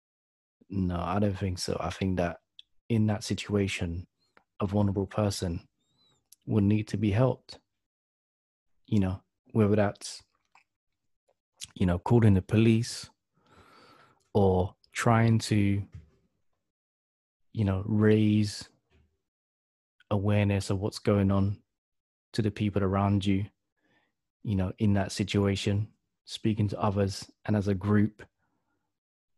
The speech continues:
you know, contacting the police or, you know, trying to stop this person if it looks like this person is just a,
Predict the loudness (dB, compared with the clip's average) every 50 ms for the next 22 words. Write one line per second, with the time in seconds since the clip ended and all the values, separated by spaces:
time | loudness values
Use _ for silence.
0 | _ _ -6 -2 -2 0 -2 -2 -6 -8 _ _ _ _ _ -4 -2 0 0 0
1 | 0 -2 -4 -4 -4 -2 0 0 0 0 -2 -2 0 0 0 0 -2 -4 -8 -14
2 | -18 -20 _ _ -4 -2 -2 0 0 -2 -4 -6 -10 _ _ _ _ _ _ _
3 | _ _ -2 0 2 2 2 0 -4 -8 _ _ _ _ _ _ _ _ _ _
4 | _ _ _ _ _ _ -12 -6 -2 0 2 2 2 0 -2 -4 -6 -2 0 0
5 | 0 0 -2 -6 -6 -4 0 2 2 2 2 0 0 0 0 0 -2 -4 -4 -4
6 | -2 0 2 2 0 0 -4 -6 -6 -6 -4 -4 -6 -6 -4 -2 -2 -2 -2 -2
7 | -2 -2 -2 -2 -2 -4 -4 -4 -6 -6 -6 -4 -4 -4 -4 -8